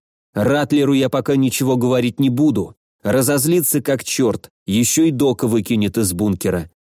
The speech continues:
«Ну и что дала тебе вакцина?» «Пока не знаю. Док замерял уровень активности пси-частиц, он нестабильный и постоянно меняется. В течение суток организм будет как бы привыкать к симбиозу,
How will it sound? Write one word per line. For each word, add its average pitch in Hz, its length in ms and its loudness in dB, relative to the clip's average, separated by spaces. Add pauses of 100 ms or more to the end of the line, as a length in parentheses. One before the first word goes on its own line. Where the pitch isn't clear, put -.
(380)
«Ну 120 240 0
и 143 60 4
что 135 240 -2
дала 117 320 0
тебе 143 260 0
вакцина?» 120 680 -2 (720)
«Пока 127 280 -2
не 143 140 4
знаю. 98 520 -2 (220)
Док 120 260 0
замерял 131 520 0
уровень 127 400 0
активности 127 680 0
пси-частиц, - 840 -2 (300)
он 131 240 2
нестабильный 135 680 0
и 117 80 0
постоянно 127 540 0
меняется. 123 720 0 (440)
В - 100 -14
течение 151 460 0
суток - 360 -2
организм 127 640 0
будет 123 340 0
как 131 260 -2
бы 127 200 0
привыкать 143 580 0
к - 60 -10
симбиозу, 98 680 -2